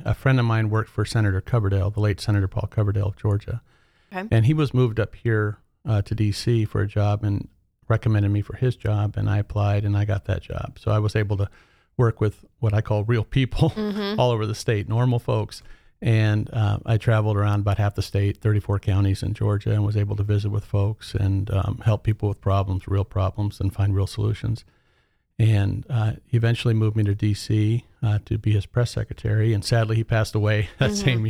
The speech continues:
Speaker 1: year. Uh, but I ended up with Senator Phil Gramm.
Speaker 2: Okay.
Speaker 1: And did press with him. That was a great experience. I learned more than anybody could ever imagine with him,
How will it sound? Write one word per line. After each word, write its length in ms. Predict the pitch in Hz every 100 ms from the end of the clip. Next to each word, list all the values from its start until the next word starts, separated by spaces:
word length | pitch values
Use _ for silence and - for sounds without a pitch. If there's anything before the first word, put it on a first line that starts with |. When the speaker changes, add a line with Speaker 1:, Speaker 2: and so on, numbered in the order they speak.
| -
Speaker 1:
year. 220 | 127 120 _ - _ _ _ -
Uh, 260 | 101 95 - -
but 140 | 123
I 120 | 117 117
ended 200 | 110 110
up 180 | 107
with 100 | 101
Senator 320 | - 107 98 95
Phil 180 | 101 98
Gramm. 440 | 104 117 143 165 - _ 190
Speaker 2:
Okay. 200 | 175 202 _ -
Speaker 1:
And 100 | 113
did 180 | 104 -
press 220 | 107 -
with 120 | 98
him. 180 | 107 107
That 140 | 107
was 80 | 104
a 60 | 104
great 220 | 104 101
experience. 540 | 104 - 101 107 104
I 40 | 98
learned 300 | 104 101 98
more 200 | 104 101
than 220 | 98 104 _ _ -
anybody 380 | 110 110 107
could 160 | 107 101
ever 160 | 104 101
imagine 420 | 101 107 107 107
with 140 | 101
him, 240 | 107 107